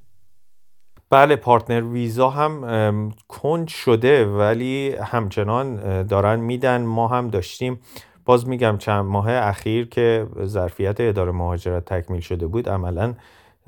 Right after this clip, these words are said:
صدور ویزا هر سال همینطوره، بسیار کند می‌شه و باید انتظار داشته باشیم این روند توی سال جدیدی که الان شروع کردیم، دو سه هفته‌اش گذشته، ام، دوباره ادامه پیدا بکنه و،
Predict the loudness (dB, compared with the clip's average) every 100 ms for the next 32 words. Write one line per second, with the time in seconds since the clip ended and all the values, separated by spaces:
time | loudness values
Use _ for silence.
0 | -6 -4 -4 0 2 2 2 2 2 4
1 | 2 0 0 0 2 0 -4 -6 -6 -6
2 | -10 -4 2 2 2 0 -4 -4 -6 -8
3 | -2 -2 -2 -6 _ _ 0 4 6 4
4 | 0 0 0 0 0 -2 -6 -4 -4 -4
5 | -2 0 0 -4 -6 -10 -6 -2 -2 0
6 | 0 0 -2 -4 -2 -2 0 -2 -2 -2
7 | 0 2 0 0 -6 -8 _ -20 _ -8
8 | -4 -2 -2 -6 -8 -4 -2 -2 -4 -2
9 | 0 0 -2 _ _ -6 -4 -2 -4 -4
10 | -4 -2 -2 0 0 -2 0 0 0 -2
11 | -2 -2 -2 -2 -2 -2 -2